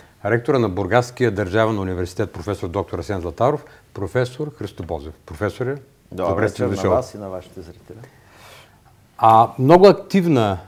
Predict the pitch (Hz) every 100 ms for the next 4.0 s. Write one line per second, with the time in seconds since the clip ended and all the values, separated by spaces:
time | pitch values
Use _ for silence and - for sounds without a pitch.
0 | - _ 123 151 151 135 110 110 156 143
1 | 117 95 117 95 90 - - - - _
2 | _ 110 107 113 120 156 143 139 135 127
3 | 113 98 104 - - _ - 110 -